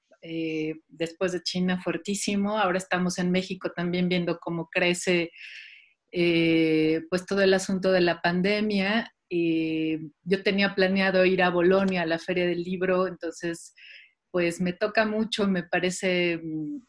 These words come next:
eh, muy especial poder conversar ahora con ustedes desde México. Y, y luego agradecer también la introducción que has hecho, Valeria, tan linda sobre, sobre mi libro. Eh, como dice un amigo mío acá en México,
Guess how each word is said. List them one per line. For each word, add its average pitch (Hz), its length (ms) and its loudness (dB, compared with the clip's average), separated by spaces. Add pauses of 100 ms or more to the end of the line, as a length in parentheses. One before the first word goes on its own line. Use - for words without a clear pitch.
(140)
eh, 92 240 -10 (840)
muy 208 340 0
especial 214 560 2
poder 190 260 4
conversar 180 520 -2
ahora 175 340 0
con 165 140 -8
ustedes 180 440 -2
desde 175 220 -4
México. 190 640 -4 (640)
Y, 240 560 2
y 240 100 0
luego 302 540 2 (200)
agradecer 226 500 0
también 269 360 6
la 226 40 2
introducción 196 560 0
que 226 80 0
has 233 160 0
hecho, 233 260 0
Valeria, 220 680 2
tan 196 200 -2
linda 208 360 -2
sobre, 170 560 -4
sobre 185 320 -4
mi 185 140 -2
libro. 202 520 0 (800)
Eh, 196 400 0 (720)
como 220 220 2
dice 254 180 6
un 269 100 8
amigo 247 340 6
mío 214 320 4
acá 190 540 2
en 190 160 0
México, 170 720 -4